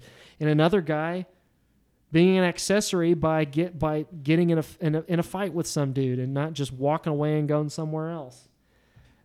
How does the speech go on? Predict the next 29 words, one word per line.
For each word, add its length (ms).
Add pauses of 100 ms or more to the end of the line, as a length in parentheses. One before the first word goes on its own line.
(140)
um, 480
and 120
potentially 880 (580)
ruining 800
and, 600
uh, 240
ruining 800
a, 520 (640)
a 100
thing 280
that 100
we've 200
been 160
doing 340
in, 200
in, 360 (300)
in 380
the 100
Crossroads 760 (300)
since, 400
I 80
believe, 420
from 180
what 100
I 100
heard, 400
two 180
thousand 520
one. 480